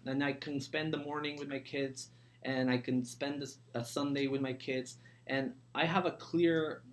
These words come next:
um, idea of how much time I need to spend with my kids and when I need to balance that out. Um, but I, I would never,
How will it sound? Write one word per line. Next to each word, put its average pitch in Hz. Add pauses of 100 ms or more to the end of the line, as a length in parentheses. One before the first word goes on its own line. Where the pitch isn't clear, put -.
(100)
um, 131 (260)
idea 139
of 127
how -
much 170
time 151
I -
need 143
to 139
spend 139
with 143
my 131
kids 127
and 127
when 127
I 123
need 143
to 131 (800)
balance 131
that 113
out. 104
Um, 117
but 135
I, 127
I 123
would 135
never, 135